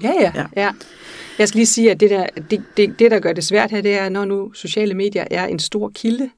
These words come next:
Speaker 2: Ja.
Speaker 1: til inspiration til læsning,
Speaker 2: Absolut.
Speaker 1: og samtidig er noget, der måske kan gøre, at man har svært ved at holde fokus, når man skal læse længere tekster.
Speaker 2: Det tænker jeg, rigtig mange forældre også kan kende fra dem selv.
Speaker 1: Præcis.
Speaker 2: Altså, det kræver en aktiv beslutning at sætte sig ned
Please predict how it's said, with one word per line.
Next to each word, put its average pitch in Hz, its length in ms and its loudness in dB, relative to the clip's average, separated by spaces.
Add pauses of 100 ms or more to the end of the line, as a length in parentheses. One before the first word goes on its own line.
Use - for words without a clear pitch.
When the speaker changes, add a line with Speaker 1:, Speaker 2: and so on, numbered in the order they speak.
(120)
Speaker 2:
Ja. 170 260 -4
Speaker 1:
til 190 100 -2
inspiration 185 460 -4
til 190 140 -6
læsning, 180 540 -6
Speaker 2:
Absolut. 196 520 -10 (200)
Speaker 1:
og 175 100 -4
samtidig 208 480 2
er 170 60 -6
noget, 180 300 -2
der 185 80 -6
måske 165 460 -6
kan 160 160 -12
gøre, 160 260 -4
at 160 120 -12
man 147 140 -8
har 151 120 -12
svært 185 400 -6
ved 175 60 -10
at 175 140 -12
holde 160 180 -10
fokus, 214 440 -4
når 170 80 -8
man 165 100 -8
skal 160 180 -12
læse 160 240 -10
længere 254 240 -4
tekster. - 360 -10
Speaker 2:
Det 160 160 -2
tænker 170 260 2
jeg, 151 180 -2
rigtig 190 280 -2
mange 160 200 2
forældre 165 260 0
også 160 160 -2
kan 196 100 -6
kende 190 240 -2
fra 180 120 -8
dem 170 100 -6
selv. 196 240 -4 (220)
Speaker 1:
Præcis. 156 420 -12 (160)
Speaker 2:
Altså, 185 280 -2
det 190 200 -4
kræver 190 360 2
en 170 180 -2
aktiv 202 360 -2
beslutning 226 580 -2
at 180 80 -4
sætte 196 240 -4
sig 208 100 -4
ned 190 280 -2